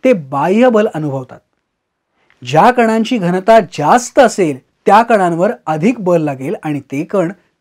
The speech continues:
कमी घनता असलेल्या कणांच्या तुलनेत जास्त गतीने बाहेरच्या बाजूस जातील आणि परीक्षा नलिकेत तळाला जमा होतील. अशा प्रकारे ते एकमेकांपासून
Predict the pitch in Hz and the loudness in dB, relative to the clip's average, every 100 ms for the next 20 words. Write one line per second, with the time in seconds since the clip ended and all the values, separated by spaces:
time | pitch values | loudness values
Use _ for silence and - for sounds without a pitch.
0 | - 202 233 233 202 190 220 202 160 - | -4 0 0 -2 -4 -2 -2 -2 -8 -8
1 | 160 170 165 151 147 139 127 139 214 254 | -6 -6 -6 -6 -6 -8 -12 -6 -4 -2
2 | 196 233 _ _ 143 131 180 226 - 202 | -4 -8 _ _ -8 -2 0 0 -2 -2
3 | 156 - 143 240 _ _ 131 139 143 127 | -2 -6 -8 -10 _ _ -10 -8 -8 -2
4 | 196 240 262 233 170 165 147 147 147 139 | 0 0 0 0 0 -4 -6 -6 -4 -6
5 | 120 _ - 175 180 - 160 220 214 240 | -8 _ -8 -8 -8 -8 -4 -4 -4 -4
6 | 160 123 120 170 _ - 151 151 156 202 | -4 -6 -8 -10 _ -8 -6 -4 -2 -2
7 | 156 143 147 120 107 113 _ _ _ _ | -4 -6 -6 -10 -16 -20 _ _ _ _
8 | _ _ _ - 240 311 294 262 220 156 | _ _ _ -4 2 4 4 2 2 0
9 | 135 _ - 247 214 196 170 165 160 139 | -8 _ -4 -2 -2 -4 -4 -4 -6 -8
10 | 165 | -8